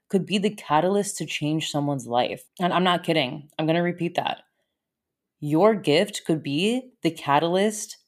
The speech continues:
for changing someone's life. And that's exactly what I'm hoping to uncover in the masterclass.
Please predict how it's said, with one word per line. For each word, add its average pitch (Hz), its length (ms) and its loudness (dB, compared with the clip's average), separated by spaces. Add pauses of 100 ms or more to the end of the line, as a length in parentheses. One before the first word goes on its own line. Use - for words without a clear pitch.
(180)
for 175 140 0
changing 151 440 0
someone's 139 360 -4
life. 104 340 -4 (800)
And 160 140 0
that's 151 200 2
exactly 147 600 0
what 151 180 2
I'm 139 140 0
hoping 143 300 -4
to 139 120 -2
uncover 135 320 -2
in 127 120 -4
the 127 40 -6
masterclass. - 800 -8